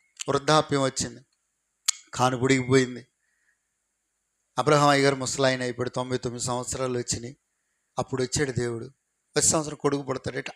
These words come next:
ఆమె నవ్వింది. ఎంత చిత్రం కాకపోతే ఏంది ప్రభువా,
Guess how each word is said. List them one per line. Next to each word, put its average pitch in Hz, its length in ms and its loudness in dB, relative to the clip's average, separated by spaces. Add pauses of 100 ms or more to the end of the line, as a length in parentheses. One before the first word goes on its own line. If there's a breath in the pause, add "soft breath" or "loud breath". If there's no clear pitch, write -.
ఆమె 131 180 0
నవ్వింది. 131 680 -6 (1080)
ఎంత 151 180 -8 (120)
చిత్రం 165 300 -4
కాకపోతే 147 420 -8
ఏంది 135 200 -6
ప్రభువా, 127 440 -10